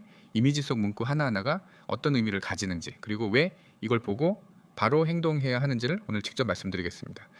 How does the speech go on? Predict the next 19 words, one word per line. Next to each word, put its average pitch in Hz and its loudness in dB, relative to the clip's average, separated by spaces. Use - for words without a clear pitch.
맨 131 4
위를 143 6
보시면은 123 0
공일공 123 4
구구오구 113 2
육육일일 143 4
숫자 180 0
삼 180 0
적혀 135 0
있습니다. - -6
여러분, 147 4
이건 147 0
그냥 135 0
전화번호와 135 2
숫자가 143 0
아닙니다. 107 -4
저와 127 2
직접 - 0
연결되는 113 4